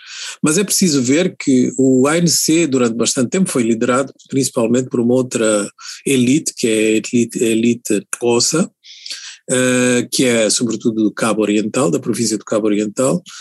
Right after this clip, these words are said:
e tem, digamos, eh, desde a chegada do presidente Zuma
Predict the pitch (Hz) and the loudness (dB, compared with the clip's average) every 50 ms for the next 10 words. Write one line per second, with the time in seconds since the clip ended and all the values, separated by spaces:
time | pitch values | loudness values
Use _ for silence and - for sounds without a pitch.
0 | - - - - - - - - - - _ - - - 302 - - - - 131 | -16 -16 -16 -16 -16 -16 -16 -18 -20 -14 _ 0 2 2 2 2 0 -2 0 0
1 | 123 127 135 147 160 165 160 151 135 120 113 117 110 120 120 127 131 135 131 123 | 2 2 2 2 2 2 2 4 4 4 4 2 2 2 2 2 2 2 2 2
2 | 110 - - 135 123 123 117 113 117 143 151 160 156 151 147 131 113 113 113 110 | 2 0 0 0 2 2 0 0 0 0 2 2 2 2 2 0 -2 -2 -2 -2
3 | 123 120 117 113 101 - - 120 117 127 123 117 110 107 110 104 104 107 104 104 | 0 0 2 0 0 0 -2 -2 0 0 0 0 0 0 -2 -4 -2 -4 -4 -4
4 | 107 104 101 101 98 - - 117 110 120 113 110 104 107 107 117 123 120 117 117 | -4 -4 -6 -6 -6 -4 -4 -2 0 0 -2 -2 -2 -2 0 0 2 2 2 2
5 | 113 113 117 - | 0 0 -4 -6